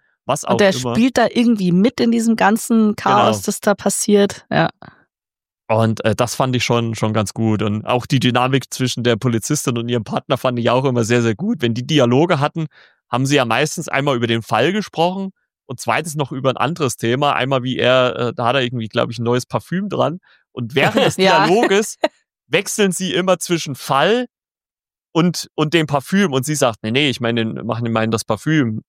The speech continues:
Speaker 1: Äh, nee, ich meine den Fall und so weiter und so fort. <laughs> Das fand,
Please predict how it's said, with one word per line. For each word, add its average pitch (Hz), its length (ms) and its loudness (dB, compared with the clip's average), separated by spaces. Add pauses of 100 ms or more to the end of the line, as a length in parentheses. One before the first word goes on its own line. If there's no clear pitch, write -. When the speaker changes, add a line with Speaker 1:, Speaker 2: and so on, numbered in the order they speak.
Speaker 1:
Äh, 110 240 2 (140)
nee, 131 140 2
ich 113 120 -6
meine 110 140 -4
den 107 160 -6
Fall 135 320 2
und 127 180 -8
so 110 80 -6
weiter 127 240 2
und 117 80 -4
so 117 60 -12
fort. 131 280 0
<laughs> - 60 -20 (760)
Das - 220 -2
fand, 185 280 -2